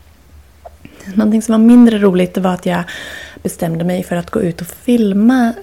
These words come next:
eh, några videos till online-yogans, eh, månads-, eller ja, te-, det tema som jag har nu under oktober, novem-, november och december, det är ju smärtfri. Så jag skulle gå ut och filma. Eh, jag hade fått in önskemål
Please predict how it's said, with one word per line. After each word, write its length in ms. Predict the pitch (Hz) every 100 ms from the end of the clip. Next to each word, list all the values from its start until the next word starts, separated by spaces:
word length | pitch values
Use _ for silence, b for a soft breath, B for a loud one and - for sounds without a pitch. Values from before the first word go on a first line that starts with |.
| - -
eh, 260 | 175 175
några 300 | 175 175 180
videos 760 | 190 214 339 277 - - - -
till 400 | - 185 165 165 170 B B B B -
online-yogans, 1800 | 170 170 202 240 202 175 175 269 233 175 170 170 165 165 - - -
eh, 200 | 175 170
månads-, 920 | 175 190 196 175 175 175 - - - - -
eller 140 | 208
ja, 100 | 190
te-, 320 | - - 233 -
det 260 | 202 220
tema 320 | - 277 208 440
som 180 | - 190
jag 80 |
har 100 | 185
nu 160 | - -
under 300 | 185 175 -
oktober, 400 | 175 - 190 -
novem-, 300 | 185 180 - - _
november 500 | 185 180 180 185 180
och 60 | 185
december, 420 | 190 220 175 175
det 100 | 180
är 40 |
ju 120 | 170
smärtfri. 960 | 180 - 214 190 - - - - - 247 B B B B B
Så 100 | -
jag 60 | 190
skulle 220 | 202 214
gå 100 | 196
ut 120 | 175
och 60 | -
filma. 760 | - - 240 220 190 190 233 622 - B B B B B B
Eh, 340 | 180 175 180
jag 60 | 190
hade 160 | 202 196
fått 220 | 196 -
in 160 | 190 -
önskemål 720 | 190 180 - 175 165 196